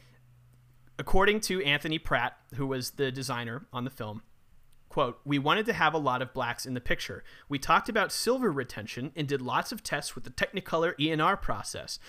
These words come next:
but the way it turned out to be lit was pretty meaty anyway, so we didn't use it. We kept the fill light down and just made sure it had the claustrophobic feeling of that period.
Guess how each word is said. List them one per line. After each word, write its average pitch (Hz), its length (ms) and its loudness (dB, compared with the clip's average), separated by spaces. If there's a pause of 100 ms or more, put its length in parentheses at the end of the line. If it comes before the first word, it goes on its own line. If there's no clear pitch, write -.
(160)
but - 140 8
the 156 80 4
way 151 180 6
it 233 140 6
turned 196 200 4
out 165 220 4
to 165 80 0
be 143 160 -2
lit 147 320 2
was 135 140 -4
pretty 131 240 -2
meaty 131 340 -2
anyway, 127 460 -4 (200)
so - 160 -2
we 143 120 2
didn't 190 300 0
use 240 220 -4
it. - 120 -16 (100)
We 139 120 -6
kept - 360 -2
the 233 80 -2
fill 170 260 -2
light 151 280 0
down 113 320 -6 (180)
and 131 140 -4
just 143 200 -2
made 160 200 -2
sure 139 180 -2
it 127 120 -2
had 127 140 -4
the 123 60 -8
claustrophobic 160 840 -2
feeling 160 440 -2
of 131 180 -8
that 117 200 -6
period. 110 400 -6